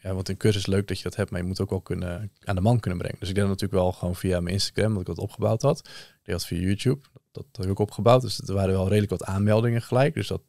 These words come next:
dat kreeg wat momentum. Maar dat viel op een gegeven moment natuurlijk wel weer stil, want ja, er is geen nieuwe, eh, dat bereik wat ik toen bereikte met mijn YouTube was ook nou niet om over naar huis te schrijven.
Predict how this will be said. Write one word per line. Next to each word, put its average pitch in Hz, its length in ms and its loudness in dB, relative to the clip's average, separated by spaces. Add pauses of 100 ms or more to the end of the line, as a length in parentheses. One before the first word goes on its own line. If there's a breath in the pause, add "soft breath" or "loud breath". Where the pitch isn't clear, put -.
dat - 200 -20
kreeg 92 220 -2
wat 90 140 -4
momentum. 98 460 -2 (420 loud breath)
Maar - 100 -6
dat 104 120 2
viel 120 140 6
op 98 60 0
een - 60 -6
gegeven 113 260 4
moment 85 140 -2
natuurlijk 90 260 -2
wel 92 100 0
weer - 80 -2
stil, 101 220 2
want 90 160 -2
ja, 90 140 -4
er 82 160 -6
is - 220 -10
geen 90 200 -4
nieuwe, 90 300 -2
eh, 87 340 -6 (840)
dat - 180 -20
bereik 92 400 0
wat 92 120 0
ik 87 100 -4
toen 92 140 -2
bereikte 92 420 -4
met 87 80 -2
mijn 87 140 -2
YouTube 92 260 -4
was 90 100 -6
ook 92 100 -4
nou 90 180 -2
niet 95 200 -2
om 92 120 -4
over 87 200 -4
naar 90 100 -4
huis 104 160 -2
te - 60 -6
schrijven. - 340 -12